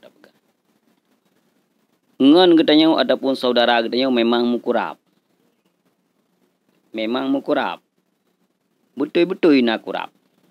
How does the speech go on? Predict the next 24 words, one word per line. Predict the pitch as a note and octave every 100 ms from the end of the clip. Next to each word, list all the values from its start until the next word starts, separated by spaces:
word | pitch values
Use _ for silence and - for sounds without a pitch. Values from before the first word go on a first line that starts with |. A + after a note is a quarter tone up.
| _
Bahkan, | - B2 - F#3+ D3+
wak |
tejak | C3 B2+ C3+ A#2
bak | A2+
menteri | A#2+ A#2 C3 C3
ataupun | G#2+ G#2 A2+
bak | G#2 -
doktor, | - - _ _ _ _ _ _ C4+ E3 E4 - _ _ _ _ _ _ _ _ -
katanya | A#2 B2+ C3
me. | B2+ A#2 F#2+ E2 D#2 _ _ _ _ _ _ _ _ _ _ _ _ _ _ _ _ _ _ -
Kemudian, | C3+ D#3+ E3 F3+
tak | - -
pegah | B2+ B2
tu | - C3
masalah | C3+ B2 C3 B2+
kurapnya. | - B2+ C3 B2+ - A#2+ F2+ D2+ D#2
Ya, | A#2+
ijih | C#3 D#3+ G3+
memang | G3+ G#3 G3+
bengih. | G3+ G3+ D#3+
Atau | C#3+ C#3+
ada | C#3 - E3
mukurapnya | C#3+ D3+ E3 E3+ -
bengih. | E3 D#3+ D#3 C3 G2+ E2+